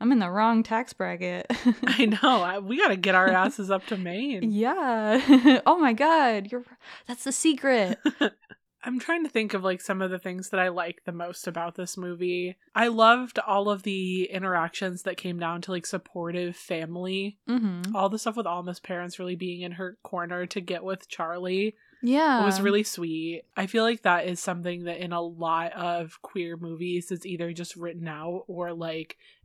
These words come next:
Speaker 2: becomes a contentious plot point. Like,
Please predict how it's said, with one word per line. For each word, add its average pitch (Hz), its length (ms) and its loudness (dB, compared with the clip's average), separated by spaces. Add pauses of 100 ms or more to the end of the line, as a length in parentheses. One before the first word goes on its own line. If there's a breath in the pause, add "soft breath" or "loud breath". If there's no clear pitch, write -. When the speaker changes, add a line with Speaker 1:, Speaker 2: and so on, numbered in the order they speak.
Speaker 2:
becomes 185 380 -4
a 175 40 -8
contentious 160 760 -10
plot 156 340 -12
point. 170 440 -12 (380 loud breath)
Like, 190 260 -2